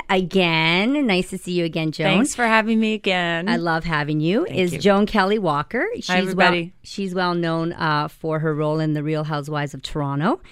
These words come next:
Speaker 1: And she's also here to discuss and share her experiences on the topic because she has a blended family.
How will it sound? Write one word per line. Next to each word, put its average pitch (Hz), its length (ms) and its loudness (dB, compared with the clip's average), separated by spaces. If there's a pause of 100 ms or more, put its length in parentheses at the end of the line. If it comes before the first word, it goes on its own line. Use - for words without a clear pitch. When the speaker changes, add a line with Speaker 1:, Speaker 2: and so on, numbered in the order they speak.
(300)
Speaker 1:
And 190 180 2
she's 339 220 -2
also 320 280 -2
here 233 260 0
to 226 100 -6
discuss 196 500 -4
and 190 120 -4
share 175 240 -2
her 320 260 -4
experiences 151 920 -4
on 147 140 -2
the 143 60 -4
topic 151 440 -6
because 165 420 -4
she - 260 -6
has 156 300 -2
a 156 60 -10
blended 143 380 -12
family. - 440 -14